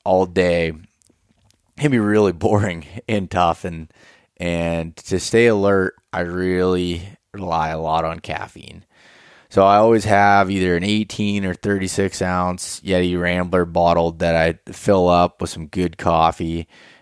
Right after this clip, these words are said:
And I like some of the, the, both the medium and the dark roast from Black Rifle Coffee. So I'll put those in there, I'll make it,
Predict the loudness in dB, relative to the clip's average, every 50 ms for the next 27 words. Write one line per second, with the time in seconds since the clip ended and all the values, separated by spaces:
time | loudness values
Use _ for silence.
0 | _ -6 -4 -2 0 0 0 0 0 0 -2 -2 -4 -6 -4 -2 0 2 4 4
1 | 2 2 0 -2 -4 -2 -2 0 0 2 2 2 2 0 0 -4 -8 _ _ -10
2 | -6 -2 -2 0 -2 -2 -4 -8 -14 -14 -8 -6 -6 -6 -6 -6 -6 -6 -4 -4
3 | -2 -2 -2 -2 -4 -4 -6 -6 -6 -6 -4 -2 -2 -2 -2 -4 -6 -12 -18 -18
4 | -18 -18 _ -6 -2 0 2 2 2 0 -2 -6 -12 -16 _ _ -4 -2 0 0
5 | 0 -2 -6 -10 -12 -16 -6 -2 2 2 4 2 2 0 0 0 0 -2 -4 -8
6 | -6 -4 0 0 2 0 0 -2 -6 -8 -8 -6 -4 0 0 0 0 0 -2 -4
7 | -2 0 2 2 2 2 0 0 0 0 0 0 0 -2 -2 -2 0 -2 -2 -2